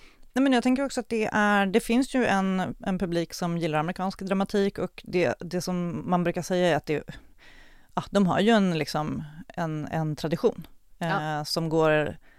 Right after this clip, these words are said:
Speaker 1: åtminstone liksom, har ju ändå gått ganska parallellt med Hollywood, eller med, liksom, med filmen.
Speaker 2: Ja,
Speaker 1: Eh,
Speaker 2: och nu, nu
Speaker 1: realismen.
Speaker 2: ja,
Speaker 1: Mm.
Speaker 2: och nu börjar den bli lite mer Netflixierad
Speaker 1: Mm.
Speaker 2: också, dessutom.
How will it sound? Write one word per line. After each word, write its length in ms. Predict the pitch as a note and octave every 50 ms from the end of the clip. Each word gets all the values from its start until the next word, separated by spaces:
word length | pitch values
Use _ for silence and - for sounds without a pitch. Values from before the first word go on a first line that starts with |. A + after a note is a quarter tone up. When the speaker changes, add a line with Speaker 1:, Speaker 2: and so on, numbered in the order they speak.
| - - - - - - - _ _ _ _ - -
Speaker 1:
åtminstone 680 | - - D#3+ G3 G3+ F3+ - G3+ G#3 A3 G#3+ G#3 G3 F#3
liksom, 340 | F3 F3 E3+ - F#3 E3+ F3
har 180 | F3+ F#3 F3 E3
ju 160 | E3 E3+ -
ändå 220 | C#3 F3 E3 E3+
gått 140 | F3+ - -
ganska 240 | - - - - E3
parallellt 560 | - - E3 D#3 E3+ G3+ G3 - D#3 - -
med 120 | D#3 D3
Hollywood, 480 | D3 - D3+ - - - - - - F3 -
eller 160 | - E3 D#3+
med, 140 | D3+ D#3 -
liksom, 200 | - C#3+ - D#3
med 80 | D3+ -
filmen. 520 | - - - - - - - - D#3 D3+ - - - - - - - - - _
Speaker 2:
Ja, 220 | - A#3 B3 B3 A#3+
Speaker 1:
Eh, 120 | - -
Speaker 2:
och 100 | A#3 -
nu, 60 | B3 A#3+ A#3 A3+ A3 A3 G#3+ G#3+ G#3 G3+ G#3 G#3
nu 60 | G3+ G#3+
Speaker 1:
realismen. 680 | G#3+ - - - - - - - D#3 - - D3+ - - -
Speaker 2:
ja, 140 | - A3+ F#3
Speaker 1:
Mm. 120 | D#3 F3+
Speaker 2:
och 120 | F#3 - A#3
nu 120 | G#3+ G#3+
börjar 220 | F#3 G3 F#3+ F#3+ F#3+
den 120 | F#3+ F#3+
bli 180 | F#3 F#3+ F#3 F3+
lite 240 | F3+ F#3+ - G3
mer 220 | F3+ F3+ F3+ F3+ E3+
Netflixierad 1300 | F3 F3 F3 - - - - - - F#3 F3+ - - - - G3+ G3 G3+ G#3+ G#3+ G3+ G3 F#3 F#3 F3 - - - -
Speaker 1:
Mm. 280 | G#3 G#3 G3+ G#3 A3 A3 -
Speaker 2:
också, 120 | F#3+ - F#3+
dessutom. 460 | F#3+ - F#3+ - - - F3 F#3+